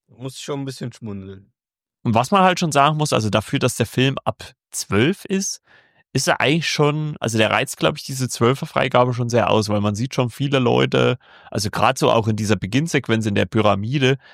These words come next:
Speaker 2: wenn da Leute einfach so als Ball zusammengeformt
Speaker 1: Okay, ja.
Speaker 2: werden und so,
Speaker 1: Ich muss
Speaker 2: ne?
Speaker 1: jetzt eher an die Logan-Szenen denken, wo die ja alle sinnlos in der
Speaker 2: Ja,
Speaker 1: Gegend
Speaker 2: da
Speaker 1: sind.
Speaker 2: auch, aber du siehst ja schon, also hörst und, und, und siehst auch Knochen brechen und sowas,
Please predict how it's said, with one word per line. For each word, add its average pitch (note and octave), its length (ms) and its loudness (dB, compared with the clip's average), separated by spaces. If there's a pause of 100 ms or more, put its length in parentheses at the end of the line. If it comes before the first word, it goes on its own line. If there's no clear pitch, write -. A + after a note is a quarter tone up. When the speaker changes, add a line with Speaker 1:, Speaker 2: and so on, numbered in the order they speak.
(140)
Speaker 2:
wenn G2 140 -2
da G2+ 80 4
Leute A2+ 340 2
einfach A2+ 240 -6
so - 140 -6
als - 240 -4
Ball A#2+ 260 0
zusammengeformt D3+ 800 0
Speaker 1:
Okay, B2 100 0
ja. B2 60 6
Speaker 2:
werden C#3+ 240 2
und C3+ 140 -4
so, C#3 240 0 (260)
Speaker 1:
Ich C3 80 -10
muss A#2+ 140 2
Speaker 2:
ne? B2 60 2
Speaker 1:
jetzt A#2 160 -8
eher A#2 140 -4
an A#2 100 -4
die A2 60 -8
Logan-Szenen A#2 760 -10
denken, G#2+ 260 -16 (120)
wo G2 100 -16
die G2+ 80 -16
ja G2 160 -10
alle G2+ 460 -12 (240)
sinnlos A2+ 360 -12
in A2 160 -14
der G#2+ 80 -10
Speaker 2:
Ja, A#2+ 320 2
Speaker 1:
Gegend C#3+ 140 0
Speaker 2:
da A#2+ 260 4
Speaker 1:
sind. B2 100 6
Speaker 2:
auch, D#3+ 220 2
aber A2+ 400 4
du A2 160 -4
siehst B2+ 340 -2
ja D3 80 4
schon, C#3 180 4
also A2+ 260 2
hörst C#3+ 440 4
und, A#2+ 220 -4
und, A#2 260 -6
und A2+ 160 -6
siehst B2+ 300 -6
auch - 160 -2
Knochen C#3 340 -2
brechen C#3+ 420 -6
und C3+ 140 2
sowas, C3 460 2